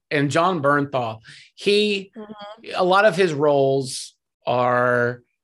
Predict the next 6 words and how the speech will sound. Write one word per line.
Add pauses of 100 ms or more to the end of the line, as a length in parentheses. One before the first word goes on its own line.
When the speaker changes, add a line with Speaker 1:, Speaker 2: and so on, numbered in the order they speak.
(100)
Speaker 1:
kind
of,
like,
meaner (680)
evil
dudes.